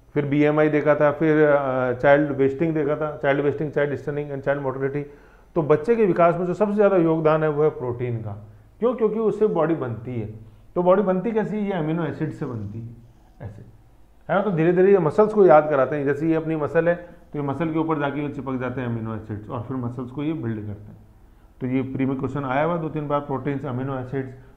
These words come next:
building blocks, सब ये ध्यान होना चाहिए अपने को। और इस बार वाला पीटी के अंदर भी question था जो last था प्रोटीन का, वो और बता दूंगा मैं, वो मात्रा में था कि जैसे कौन कौन सा कैसे चाहिए होता है, vitamin, protein, कर लेंगे question discuss, प्रोटीन, है ना।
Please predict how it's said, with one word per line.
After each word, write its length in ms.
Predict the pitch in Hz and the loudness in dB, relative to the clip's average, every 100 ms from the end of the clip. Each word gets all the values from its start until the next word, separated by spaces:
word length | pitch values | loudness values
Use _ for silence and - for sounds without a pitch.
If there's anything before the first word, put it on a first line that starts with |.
| - | -10
building 340 | 127 131 139 131 | -6 -4 -4 0
blocks, 480 | 131 127 - - | 0 0 -8 -4
सब 160 | 170 165 | -2 0
ये 80 | 156 | -2
ध्यान 200 | 123 117 | -4 -6
होना 200 | 110 104 | -8 -12
चाहिए 180 | 107 120 | -14 -14
अपने 200 | 117 110 | -16 -20
को। 140 | 117 - - - - _ - _ - | -20 -20 -20 -20 -20 _ -20 _ -4
और 200 | 131 131 | -2 0
इस 100 | 135 | -2
बार 180 | 135 160 | -2 0
वाला 160 | 165 165 | 0 -2
पीटी 240 | 156 151 | -4 -6
के 60 | 165 | -6
अंदर 200 | 165 165 | -6 -8
भी 80 | 170 | -6
question 300 | 165 170 160 | -6 -8 -8
था 120 | 160 | -8
जो 80 | 160 | -4
last 300 | 147 147 156 | -4 -4 -6
था 40 | |
प्रोटीन 360 | 143 139 143 143 | -8 -8 -6 -6
का, 100 | 139 | -4
वो 160 | 139 | -4
और 80 | 139 | -4
बता 240 | 147 147 | -4 -6
दूंगा 200 | 147 147 | -8 -10
मैं, 120 | 151 165 - - - - - _ - _ - - | -10 -14 -16 -20 -20 -20 -20 _ -20 _ -20 -12
वो 100 | 143 | -4
मात्रा 340 | 147 139 170 180 | 0 0 0 0
में 160 | 175 | 0
था 100 | 139 | -2
कि 80 | 139 | -2
जैसे 220 | 147 135 | -4 -6
कौन 200 | 139 135 | -6 -6
कौन 140 | 127 127 | -6 -8
सा 100 | 131 | -6
कैसे 280 | 127 120 123 | -8 -8 -8
चाहिए 200 | 123 117 | -8 -8
होता 220 | 113 117 | -8 -10
है, 140 | 101 - - - | -12 -18 -20 -12
vitamin, 400 | 127 123 123 123 120 | -6 -4 -4 -6 -6
protein, 380 | 117 120 120 120 - - - | -6 -4 -4 -6 -14 -20 -10
कर 100 | 120 | -6
लेंगे 220 | 123 139 | -2 -4
question 280 | 160 131 139 | -4 -6 -8
discuss, 340 | 117 - - - - - - - - | -10 -12 -14 -16 -20 -20 -20 -16 -8
प्रोटीन, 260 | 117 120 | -6 -4
है 80 | 120 | -4
ना। 120 | 185 | -6